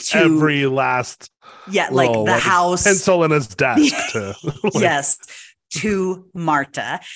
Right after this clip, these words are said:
Speaker 1: And
Speaker 2: Right.
Speaker 1: at that point, of course, this waspy family can't just be like, "Well, of course," 'cause she was somebody who cared for him and took care of him and, you know, genuinely related to him as a human being and not as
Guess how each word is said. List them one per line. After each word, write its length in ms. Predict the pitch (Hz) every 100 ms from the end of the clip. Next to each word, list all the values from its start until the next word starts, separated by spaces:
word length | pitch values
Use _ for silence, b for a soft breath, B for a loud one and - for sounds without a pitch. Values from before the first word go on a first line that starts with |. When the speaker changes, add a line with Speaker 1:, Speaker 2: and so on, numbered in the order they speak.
| B -
Speaker 1:
And 140 | 185
Speaker 2:
Right. 120 | 208 196
Speaker 1:
at 240 | 208 208
that 260 | 190 156 -
point, 540 | 190 175 160 151 151 b b _
of 200 | 180 156
course, 640 | - 233 202 151 160 -
this 220 | - 170
waspy 440 | 175 170 170 - 165
family 320 | 170 160 151
can't 260 | 151 156 151
just 180 | 147
be 140 | - 143
like, 220 | 143 143
"Well, 120 | 160
of 120 | 170
course," 320 | - 208 143 -
'cause 160 | 151
she 180 | - 151
was 220 | 147 139
somebody 280 | - 139 139
who 120 | 139
cared 320 | 139 160 160
for 100 | 156
him 280 | 143 143 143
and 100 | 147
took 140 | 147 -
care 200 | 143 139
of 100 | 139
him 200 | 151 151
and, 260 | 143 135 - -
you 140 | 175
know, 240 | 147 135 151 B B B 151
genuinely 1080 | 147 185 180 165 156 151 143 147 151 151 _ -
related 720 | 160 175 156 165 165 151 139
to 100 | 175
him 340 | 156 170 151
as 140 | 156 156
a 60 |
human 340 | 151 175 156 151
being 380 | 147 143 151
and 80 | 147
not 240 | 143 131 -
as 320 | 139 127